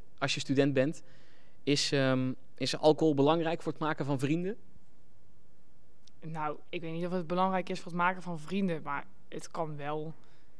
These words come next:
Speaker 2: helpen om op deze manier vriendschappen te, te maken. Ik denk vooral bij een introductie gaat het toch wel vaak gepaard met feestjes,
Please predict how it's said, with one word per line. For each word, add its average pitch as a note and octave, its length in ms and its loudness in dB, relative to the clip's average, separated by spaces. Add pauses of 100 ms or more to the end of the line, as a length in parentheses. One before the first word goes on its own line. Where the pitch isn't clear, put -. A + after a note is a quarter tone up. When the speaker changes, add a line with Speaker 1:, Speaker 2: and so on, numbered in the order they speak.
Speaker 2:
helpen G3 640 2
om G3+ 140 0
op F#3+ 100 2
deze G3+ 220 2
manier G3+ 280 2
vriendschappen G3 580 0
te, F#3+ 260 0 (840)
te F#3+ 120 -2
maken. G3+ 440 2
Ik - 80 -8
denk F3 260 -2
vooral - 180 -2
bij D#3+ 120 0
een C3+ 60 -4
introductie E3+ 760 -2 (340)
gaat - 300 0
het - 80 -6
toch E3+ 160 -2
wel D3 140 -4
vaak D3+ 280 -2
gepaard D#3+ 340 2
met D#3 140 -4
feestjes, F3 640 0